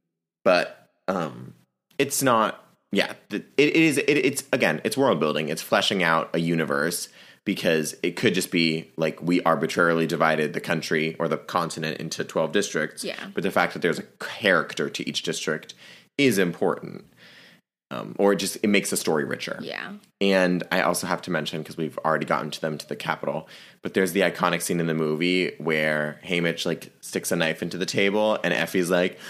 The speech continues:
Speaker 1: "That was mahogany." And it's so iconic, and, like, it's one of those things where, like, my brain, like, mind melded it. I wasn't sure if it was in the book or not. It's not in the book. It's just in the movie.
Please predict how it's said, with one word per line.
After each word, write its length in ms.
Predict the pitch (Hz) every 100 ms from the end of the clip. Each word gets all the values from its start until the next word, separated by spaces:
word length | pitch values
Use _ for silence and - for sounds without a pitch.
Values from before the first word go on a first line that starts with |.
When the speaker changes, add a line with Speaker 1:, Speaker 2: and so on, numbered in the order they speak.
| - - -
Speaker 1:
"That 480 | 214 185 320 381 254
was 360 | 214 214 214
mahogany." 1000 | 226 320 311 349 359 320 277 185 65 - 175 - - - - _ _
And 540 | - 110 104 98 98 85 - _ -
it's 180 | 104 -
so 140 | 107
iconic, 640 | 104 107 107 92 92 87 -
and, 220 | 92 90
like, 200 | 82 82
it's 140 | 87 107
one 80 | 104
of 60 |
those 120 | 104
things 200 | - 87
where, 100 | 85
like, 140 | 82 80
my 160 | 82
brain, 560 | 80 76 80 78 80 80
like, 160 | 78 -
mind 340 | 78 80 85
melded 280 | 87 95 104
it. 120 | 107
I 80 | 85
wasn't 320 | 82 80 87
sure 200 | - 85
if 100 | 80
it 60 | 95
was 140 | 85
in 80 | 82
the 80 | 80
book 260 | 71 76 -
or 80 |
not. 400 | 98 107 110 104 -
It's 200 | 98 85
not 180 | 76
in 60 | 78
the 80 | 80
book. 360 | 78 73 73 -
It's 180 | - -
just 240 | 73 -
in 100 | 82
the 80 | 82
movie. 540 | 76 73 76 73 73